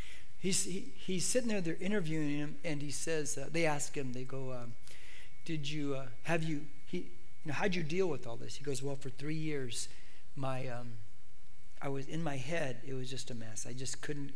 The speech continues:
in, in my, in my play, it just was affecting me so badly." And then he went to a counselor. And the counselor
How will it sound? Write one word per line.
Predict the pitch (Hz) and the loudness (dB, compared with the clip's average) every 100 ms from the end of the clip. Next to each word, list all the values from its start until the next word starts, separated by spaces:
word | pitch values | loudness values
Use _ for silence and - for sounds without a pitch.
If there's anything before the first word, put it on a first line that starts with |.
| - | 0
in, | 139 135 131 139 - | 0 0 0 0 0
in | 151 | 0
my, | 139 131 - | 0 0 0
in | 151 | 0
my | 139 120 | 0 0
play, | - 160 160 | 0 0 2
it | 143 151 | 0 0
just | 143 147 147 | 0 0 0
was | 135 | 0
affecting | 131 - 165 - 143 | 0 0 0 0 0
me | 127 | 0
so | 120 143 | 0 0
badly." | 127 120 117 - - - - - - - - - - - | 0 0 0 0 0 0 0 0 0 0 0 0 0 0
And | 151 143 | 0 0
then | 151 170 165 - - | 0 0 0 0 0
he | - 156 | 0 2
went | 165 | 2
to | 147 | 0
a | 127 | 0
counselor. | - 147 143 - - - - - - - - - - | 0 2 2 0 0 0 0 0 0 0 0 0 0
And | 151 143 | 0 0
the | |
counselor | 139 165 175 170 | 0 0 0 0